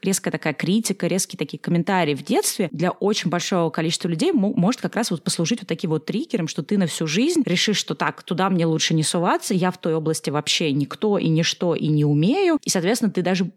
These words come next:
ну, как бы у тебя будет страх всегда вот в эти области заходить. И это как бы немножко с одной стороны из другой оперы, а с другой стороны это всё-таки вот пограничные вещи, что в любой момент твоего воспитания что-то такое могло произойти, да, что как раз воссоздало некую такую, не знаю, травму на всю жизнь, когда ты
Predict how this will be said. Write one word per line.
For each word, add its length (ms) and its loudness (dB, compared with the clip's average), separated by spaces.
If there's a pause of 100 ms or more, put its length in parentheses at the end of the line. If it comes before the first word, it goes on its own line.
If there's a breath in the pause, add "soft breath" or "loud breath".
ну, 240 2
как 160 -4
бы 80 -2
у 40 2
тебя 140 0
будет 220 0
страх 400 -2
всегда 360 0
вот 140 0
в 40 -4
эти 140 -2
области 380 0
заходить. 540 0
И 80 0
это 180 0
как 200 -2
бы 80 0
немножко 280 2
с 40 0
одной 160 2
стороны 200 0
из 60 0
другой 360 0
оперы, 340 2
а 40 0
с 40 -4
другой 200 -2
стороны 140 -2
это 60 -12
всё-таки 280 -4
вот 220 0
пограничные 640 2
вещи, 360 2
что 380 0 (140)
в 220 -2
любой 340 2
момент 460 2
твоего 220 2
воспитания 640 -2
что-то 240 -4
такое 260 0
могло 340 0
произойти, 720 0
да, 240 2
что 300 -2
как 180 -4
раз 160 0
воссоздало 400 2
некую 320 2
такую, 320 -4
не 80 0
знаю, 340 0
травму 560 2
на 140 2
всю 180 -2
жизнь, 320 0
когда 240 0
ты 260 0